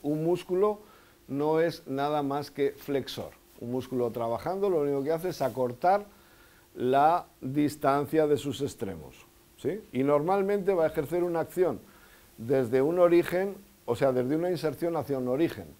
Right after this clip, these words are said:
facilitando un movimiento determinado de los segmentos óseos. Es en esto en lo que principalmente nos vamos a basar a la hora de la utilización de los músculos individuales como músculos específicos de cada órgano,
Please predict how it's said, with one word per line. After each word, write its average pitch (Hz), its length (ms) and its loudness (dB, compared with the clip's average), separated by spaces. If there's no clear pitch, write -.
facilitando 120 760 -2
un 160 100 -4
movimiento 143 580 -2
determinado 147 680 0
de 165 60 0
los 135 160 -2
segmentos 120 580 -6
óseos. 64 460 -16
Es 165 200 2
en 185 160 4
esto 190 540 2
en 135 240 -2
lo 131 160 0
que 127 140 -2
principalmente 147 1200 -4
nos 127 160 -4
vamos 135 340 -4
a 143 80 0
basar 147 340 0
a 156 80 2
la 131 160 2
hora 147 400 0
de 123 200 -2
la 151 140 2
utilización 143 800 -4
de 156 100 -2
los 139 320 -4
músculos 143 640 -2
individuales 143 800 0
como 147 280 -4
músculos 143 500 -2
específicos 151 720 -2
de 135 140 -4
cada 143 300 4
órgano, 98 420 -2